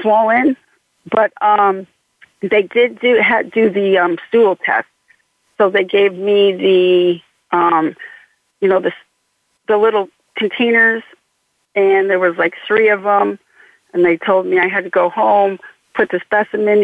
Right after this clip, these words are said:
in it. Um, once I collected it, and, you know, you had to be sanitary, I had to keep it on ice. It had to stay cold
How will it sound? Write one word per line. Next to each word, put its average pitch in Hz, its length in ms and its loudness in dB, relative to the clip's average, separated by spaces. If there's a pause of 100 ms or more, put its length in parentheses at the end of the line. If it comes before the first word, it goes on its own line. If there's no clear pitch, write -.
in 208 200 2
it. 202 200 0 (680)
Um, 143 420 -2 (400)
once 214 300 0
I 247 100 0
collected 208 720 -2
it, 185 260 2 (400)
and, 190 460 2
you 185 80 2
know, 175 80 2
you 170 100 2
had 185 180 -4
to 202 60 -20
be 175 240 -2
sanitary, 180 800 0 (520)
I 185 100 -2
had 202 200 0
to 185 60 -4
keep 233 280 -4
it 233 180 0 (340)
on 196 300 0
ice. 196 300 0 (100)
It - 100 -6
had 196 260 -2
to 196 140 -8
stay 185 200 2
cold 175 580 0